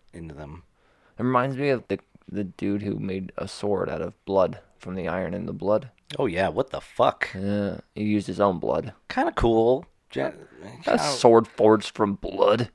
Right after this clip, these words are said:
Speaker 1: Ugh, yeah, I think you can actually kill the entire species or the Viking gods with that.
Speaker 2: Yeah.
Speaker 1: Legally. I think he can kill who-,
Speaker 2: Hmm.
Speaker 1: whoever because he has the blood sword.
Speaker 2: Except for his D N A is all over the place, so if, like,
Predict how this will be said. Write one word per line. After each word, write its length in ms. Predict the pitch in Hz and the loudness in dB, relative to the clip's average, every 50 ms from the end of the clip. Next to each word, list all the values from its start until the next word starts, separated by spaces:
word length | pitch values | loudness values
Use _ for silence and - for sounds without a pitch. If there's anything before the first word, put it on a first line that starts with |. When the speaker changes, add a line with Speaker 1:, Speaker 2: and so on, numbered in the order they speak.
| _ - | _ -4
Speaker 1:
Ugh, 240 | - 127 123 - - - 113 | -2 -2 -2 -2 -2 -6 -6
yeah, 220 | 104 117 123 117 | -4 0 0 2
I 60 | 120 120 | 2 0
think 220 | - - 147 - | -2 -6 -12 -12
you 80 | 107 92 | -10 -8
can 120 | 95 90 | -8 -6
actually 320 | 90 87 - - - 85 | -6 -8 -8 -10 -12 -12
kill 220 | - - - 92 82 | -10 -6 -6 -6 -6
the 80 | 80 | -6
entire 500 | 78 73 - - 80 76 73 71 71 80 - _ _ _ _ _ _ _ _ _ | -10 -12 -10 -10 -8 -8 -8 -10 -12 -16 -18 _ _ _ _ _ _ _ _ _
species 560 | - - 98 87 82 - 85 82 80 76 78 | -16 -12 -12 -12 -10 -10 -10 -10 -10 -10 -12
or 100 | 76 71 | -12 -12
the 140 | 73 73 71 | -12 -12 -10
Viking 320 | 73 78 78 - 80 76 | -8 -10 -8 -10 -12 -10
gods 320 | 76 76 82 82 80 - | -8 -6 -6 -6 -8 -10
with 80 | - - | -14 -18
that. 320 | - - 120 123 - - 135 | -16 -16 -14 -14 -12 -12 -10
Speaker 2:
Yeah. 280 | 135 135 131 110 95 92 - _ _ _ _ _ _ _ _ _ _ _ - | -10 -10 -10 -10 -12 -14 -16 _ _ _ _ _ _ _ _ _ _ _ -14
Speaker 1:
Legally. 640 | - 120 117 131 127 98 80 78 82 73 64 - - _ _ _ _ _ _ _ _ _ _ | -10 -4 -2 -2 -2 -2 -4 -6 -8 -12 -14 -18 -20 _ _ _ _ _ _ _ _ _ _
I 80 | 98 87 | -10 -10
think 140 | 104 110 95 | -8 -8 -8
he 140 | 87 85 | -10 -12
can 80 | 85 87 | -12 -12
kill 400 | - - 107 90 76 69 71 - _ _ _ _ _ _ _ _ _ _ _ _ _ _ - | -8 -4 -4 -4 -4 -6 -10 -16 _ _ _ _ _ _ _ _ _ _ _ _ _ _ -4
who-, 200 | - 120 101 95 | 0 2 2 2
Speaker 2:
Hmm. 120 | 95 - 104 | 2 0 0
Speaker 1:
whoever 500 | 120 117 101 95 101 - - - - - _ | 2 2 4 2 2 0 -2 -8 -16 -18 _
because 240 | - 85 85 80 - | -20 -18 -18 -16 -14
he 120 | 85 78 | -12 -12
has 200 | 78 76 78 - - - _ _ _ - - - _ _ _ | -12 -12 -12 -16 -20 -20 _ _ _ -20 -20 -20 _ _ _
the 80 | - - _ - | -20 -18 _ -10
blood 280 | - - - - - | -10 -10 -10 -12 -16
sword. 440 | - - - - - - - - - - - | -18 -20 -18 -18 -18 -20 -20 -20 -20 -20 -8
Speaker 2:
Except 140 | - - 139 | -4 0 0
for 60 | 120 104 | 2 0
his 100 | 104 95 | 0 -2
D 200 | - - 113 113 | -2 0 2 2
N 100 | 104 107 | 4 2
A 40 | 120 143 | 2 0
is 120 | 135 113 | 2 2
all 80 | 101 90 | 2 2
over 120 | 92 92 87 | 2 2 -2
the 80 | 82 | -6
place, 340 | - - 92 85 78 92 98 | -6 -2 -2 0 0 -2 -4
so 160 | - - 92 90 | -6 -4 -4 -4
if, 120 | - - 90 | -2 0 0
like, 280 | 87 87 98 - - | 2 2 0 -2 -8